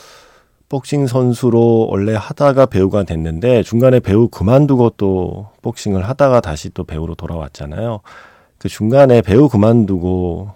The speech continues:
복서로 활동할 때요. 그때 실제로 미키 루크가 입장할 때 나오던 음악이 바로 이 음악이래요. 스윗 차일드 오 마인.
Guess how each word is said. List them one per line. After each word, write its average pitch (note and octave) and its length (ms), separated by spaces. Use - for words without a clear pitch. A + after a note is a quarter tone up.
복서로 A#2 360
활동할 C#3 500
때요. F2 500
그때 A2+ 400
실제로 C#3+ 320
미키 G2 280
루크가 A#2 500
입장할 C3 460
때 C3 100
나오던 F#2 400
음악이 D2+ 540
바로 E2 320
이 F#2+ 160
음악이래요. G2 640
스윗 C#3 260
차일드 G#2 340
오 G2 40
마인. D2 280